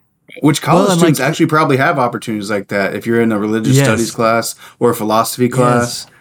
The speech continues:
Speaker 1: Um, so if, if you're a college student listening to this and you ever have the professor say, like, "What do you believe?"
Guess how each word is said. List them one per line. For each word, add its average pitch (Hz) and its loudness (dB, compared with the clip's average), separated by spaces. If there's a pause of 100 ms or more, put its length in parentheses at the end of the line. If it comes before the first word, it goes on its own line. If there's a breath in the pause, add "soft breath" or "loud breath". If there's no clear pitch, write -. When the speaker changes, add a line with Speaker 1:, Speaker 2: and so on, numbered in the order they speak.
(320 soft breath)
Speaker 1:
Um, 92 -4
so - -2
if, 98 -6
if - -8
you're 135 2
a 131 0
college 131 0
student 123 0
listening 127 2
to 131 4
this 123 -2
and 107 -4
you 120 0
ever 113 0
have 113 -2
the 107 -6
professor 110 -4
say, 107 -4
like, 98 0
"What 117 -2
do 113 -6
you 110 0
believe?" 135 2